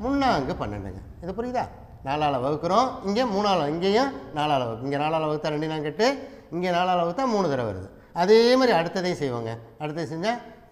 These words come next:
ரெண்டினா எட்டு, இங்க மூணாங்கு பன்னெண்டு. இது வரைக்கும் புரியுதாங்க? அடுத்து போவோமா? அடுத்து என்ன செய்ய போறோம்? கீழே மூணு இருக்காரு,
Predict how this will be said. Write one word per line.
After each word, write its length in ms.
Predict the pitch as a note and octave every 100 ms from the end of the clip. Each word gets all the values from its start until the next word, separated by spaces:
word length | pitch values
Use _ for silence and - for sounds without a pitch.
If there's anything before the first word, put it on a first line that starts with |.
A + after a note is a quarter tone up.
| C3+
ரெண்டினா 400 | C3+ C3 A2+ G2+
எட்டு, 420 | G#2+ - F#3 G#3+
இங்க 380 | F3 F3+ A#3 C4+ - - - C3+
மூணாங்கு 380 | D3+ B2+ A2 A2+
பன்னெண்டு. 680 | G#2 F#2+ F#2 A#2 C3+ C3 G#2+ E2 D#2+ - _ _ _ _ _ _ _ _
இது 80 | D#3
வரைக்கும் 280 | E3+ E3 E3
புரியுதாங்க? 440 | F3 F#3 G#3 A#3+ - - -
அடுத்து 200 | D3+ C#3+
போவோமா? 440 | F3 G#3 B3 C3 - - - -
அடுத்து 220 | A#3+ C4
என்ன 120 | A3+
செய்ய 240 | F#3 D3+
போறோம்? 260 | D3 D#3+ A#3+ - -
கீழே 280 | A#3+ C#4 C4
மூணு 260 | F3+ G3+
இருக்காரு, 540 | D#3+ C3 A#2+ D3 A3